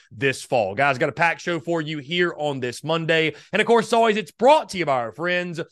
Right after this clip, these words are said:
over at Prize Picks. Go down the Prize Picks app or go to prize picks dot com.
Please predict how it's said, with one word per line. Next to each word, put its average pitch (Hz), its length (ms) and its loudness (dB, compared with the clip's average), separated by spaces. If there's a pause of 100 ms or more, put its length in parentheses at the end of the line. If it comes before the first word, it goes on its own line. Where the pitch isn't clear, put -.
(240)
over 202 600 4 (180)
at 175 400 0 (380)
Prize 160 400 2
Picks. 104 340 -8
Go 135 160 -2
down 165 220 0
the 165 40 -8
Prize 175 280 0
Picks 170 240 -8
app 170 160 0
or 147 40 -14
go 151 60 -6
to 139 60 -8
prize 160 260 0
picks 147 180 -12
dot 147 280 -2
com. 175 260 -4